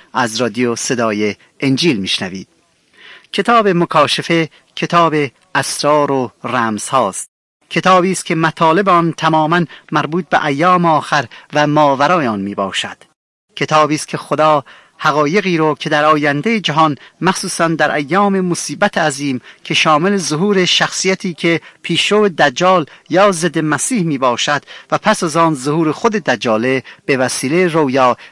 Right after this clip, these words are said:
به رسول برگزیده خود حضرت یوحنا عطا کرده تا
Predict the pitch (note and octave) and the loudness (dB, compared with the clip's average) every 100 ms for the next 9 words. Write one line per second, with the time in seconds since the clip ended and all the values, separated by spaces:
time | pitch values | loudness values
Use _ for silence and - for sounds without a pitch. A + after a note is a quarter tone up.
0 | - C3+ C3 - G#3 G3+ F3+ E3+ D3 D3 | -4 -2 -2 -2 -2 0 0 0 -2 -4
1 | C#3 C#3 C3 A#2 C3+ A#2 - - - C3 | -2 0 -2 -2 -2 -2 -6 -16 -6 -4
2 | B2+ E3 F3+ D#3 C3+ C#3 C3 - C3 - | -2 -2 0 0 0 0 0 -2 -4 0
3 | G3 F3+ E3 C#3+ C#3+ B2 - - - - | 2 2 -2 -2 -2 -4 -8 -20 -16 -2
4 | C#3+ C3+ | 2 2